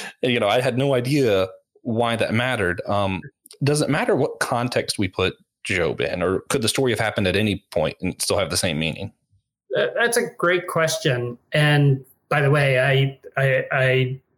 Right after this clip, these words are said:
Speaker 2: I did one of those chronological Bibles for Tyndale years ago, uh,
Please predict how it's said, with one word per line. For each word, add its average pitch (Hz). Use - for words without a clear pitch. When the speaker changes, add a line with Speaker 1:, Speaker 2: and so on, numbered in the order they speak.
Speaker 2:
I 135
did 135
one 131
of 123
those 120
chronological 127
Bibles 123
for 120
Tyndale 123
years 120
ago, 117
uh, 120